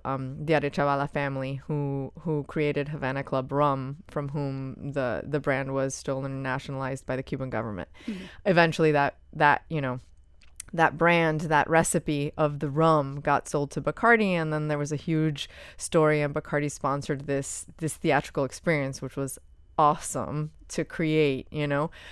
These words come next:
Speaker 1: Um,
Speaker 2: So Richard saw it and,
Speaker 1: Richard
Speaker 2: and
Speaker 1: sees
Speaker 2: was
Speaker 1: it.
Speaker 2: hooked and
Speaker 1: Richard sees it. He comes, he sees it. He's like, "Hey, this is really cool. Let's go have a drink." So then
Speaker 2: Great.
Speaker 1: Right.
Speaker 2: <laughs>
Speaker 1: Like, "Sure, let's go do that." And then we end up at,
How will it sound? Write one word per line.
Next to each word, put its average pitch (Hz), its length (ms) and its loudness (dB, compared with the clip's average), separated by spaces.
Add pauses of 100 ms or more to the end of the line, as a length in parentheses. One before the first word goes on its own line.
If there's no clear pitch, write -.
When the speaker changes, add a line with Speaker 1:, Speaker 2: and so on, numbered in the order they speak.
(300)
Speaker 1:
Um, 151 480 4
Speaker 2:
So 226 100 -6
Richard 214 340 -4
saw 233 460 -2
it 214 100 0
and, 190 80 0
Speaker 1:
Richard 180 320 0
Speaker 2:
and 185 80 -2
Speaker 1:
sees 262 200 6
Speaker 2:
was 220 60 4
Speaker 1:
it. 233 140 10
Speaker 2:
hooked - 340 -4
and 180 260 -2
Speaker 1:
Richard 262 320 2
sees 247 260 0
it. 233 240 4
He 196 140 -4
comes, 226 500 2
he 208 100 0
sees 220 320 0
it. 214 120 4
He's 185 160 -2
like, 175 180 4
"Hey, 240 480 2
this 180 320 -2
is 196 160 0
really 175 240 0
cool. 165 220 0
Let's 165 180 -2
go 156 140 -2
have 165 160 0
a 196 40 4
drink." 269 440 2
So - 180 -2
then 175 380 2
Speaker 2:
Great. 165 260 -8 (100)
Speaker 1:
Right. - 560 4 (160)
Speaker 2:
<laughs> - 160 6
Speaker 1:
Like, 311 260 6
"Sure, 392 220 4
let's 208 240 4
go 294 140 4
do 392 160 6
that." 180 260 8
And 185 160 2
then 196 280 6
we 196 140 0
end 214 260 0
up 240 160 2
at, - 120 -2